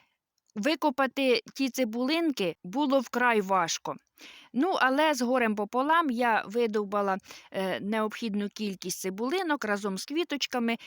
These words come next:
Людина пішла задоволена, а я ж задумалася.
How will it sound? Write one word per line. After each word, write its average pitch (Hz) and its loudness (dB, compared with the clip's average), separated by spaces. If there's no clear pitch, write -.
Людина 220 0
пішла 208 -2
задоволена, 277 0
а 196 0
я 240 0
ж 247 -6
задумалася. 185 -2